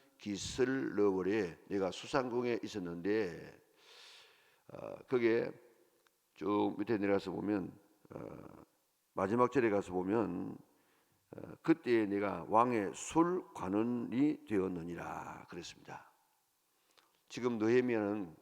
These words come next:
술 관원, 술 관원. 옛날에는 이 독살들이 굉장히 많았습니다. 사람들 왕을 죽이고 또 이렇게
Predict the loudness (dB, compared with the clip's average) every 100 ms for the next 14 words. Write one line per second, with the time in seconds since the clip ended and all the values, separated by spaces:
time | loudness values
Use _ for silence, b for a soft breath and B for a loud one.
0 | _ _ _ _ _ _ _ -20 -16 -2
1 | 2 4 2 0 -4 -4 -4 -6 -8 -6
2 | -6 -12 -14 -20 _ _ _ _ _ _
3 | _ _ -14 -8 -2 -2 -2 -2 -2 -2
4 | -2 -6 b b -2 -2 -2 -2 -2 -2
5 | -4 -6 -8 -10 -6 -4 -4 -6 -8 -10
6 | -12 -8 -6 -4 -2 -2 2 2 2 -4
7 | -6 -6 -4 0 -2 -4 B B B 0
8 | 2 2 -2 -2 -2 -2